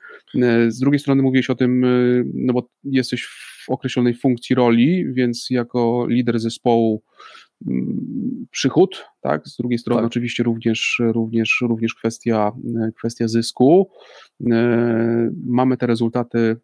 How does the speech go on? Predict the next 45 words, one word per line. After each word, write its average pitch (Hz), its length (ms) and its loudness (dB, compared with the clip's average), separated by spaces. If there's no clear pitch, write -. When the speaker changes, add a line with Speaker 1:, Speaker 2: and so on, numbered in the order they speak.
Speaker 1:
e, 120 100 0
mamy 120 200 0
te 120 80 -4
rezultaty 117 480 -2
klientów. 120 760 0
E, 120 160 2
i 127 60 -2
teraz, 151 380 0
e, 147 220 4
jakbyśmy 135 280 -2
chwilę, 127 420 0
z 127 60 -8
jednej 143 160 0
strony, 139 240 0
wiesz, 127 120 -8
powiedziałaś 139 380 -2
o 135 60 0
tym, 131 180 0
więc, 127 320 -4
e, 127 120 -2
trochę 131 160 -2
mam 127 140 2
problem, 143 320 2
żeby 117 180 -4
też 117 140 -4
zadać 127 300 0
to 139 80 -8
pytanie, 156 360 2
natomiast, 117 460 -2
bo 131 100 -4
być - 240 -10
może, 117 360 0
no, 131 120 2
nic 147 180 4
się 135 100 2
takiego 127 280 2
nie 123 120 2
dzieje, 131 300 4
natomiast, 117 540 -2
e, 120 240 2
no - 80 -4
bo 127 220 -2
pandemia 131 440 2
de 123 80 -4
facto, 151 640 0